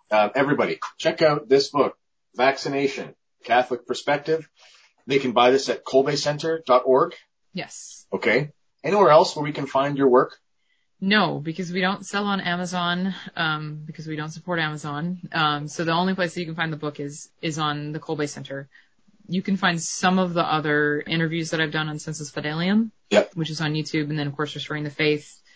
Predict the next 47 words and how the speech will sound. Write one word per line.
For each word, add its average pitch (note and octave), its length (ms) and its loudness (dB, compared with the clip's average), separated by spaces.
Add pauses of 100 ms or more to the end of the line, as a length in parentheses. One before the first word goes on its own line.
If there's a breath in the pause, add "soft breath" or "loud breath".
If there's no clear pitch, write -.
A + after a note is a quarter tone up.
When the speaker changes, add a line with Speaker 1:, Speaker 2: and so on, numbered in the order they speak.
(160 soft breath)
Speaker 2:
I've D3 180 -4
got D3 140 -2
one D3 320 -6
upcoming D3+ 460 -4
for D#3 140 -6
them. C#3+ 420 -4
And D3 300 -2
then C#3+ 320 -6 (220)
there's E3+ 180 -2
a, D#3 280 4
a D#3 80 -2
little G3 240 0
organization, E3 760 -2
and D3 360 -6 (260)
it's - 140 -14
Call F3+ 280 -2
to F3 120 -2
Act. D#3+ 500 0
I - 260 -20
believe E3+ 160 0
the E3 80 -2
website D#3+ 340 0
is D3 120 -4
Call E3 560 -2 (360)
to E3+ 240 -2
Act D#3 460 0 (100)
N E3 220 0
J. D#3+ 460 0 (580 soft breath)
I D#3 80 -4
don't D#3 200 -2
bel-, D#3+ 240 -4
remember D3+ 240 -4
if D3+ 60 -6
it's D3 120 -8
dot D3+ 200 -6
org D3+ 180 -4
or D#3 80 -4
dot D3 240 -6
com. C#3+ 540 -6 (400 soft breath)
The - 80 -6
young E3 140 0
lady D#3+ 200 2
who D#3 140 -4
runs D3+ 220 0
that D3 160 2
is C#3+ 220 -6
a F#2 100 -12